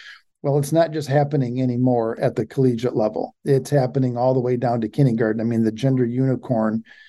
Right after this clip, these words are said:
is out and about making the rounds,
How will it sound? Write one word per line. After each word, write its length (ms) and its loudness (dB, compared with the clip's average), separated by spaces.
is 260 0
out 300 0
and 120 -2
about 360 2
making 320 0
the 100 -6
rounds, 580 -2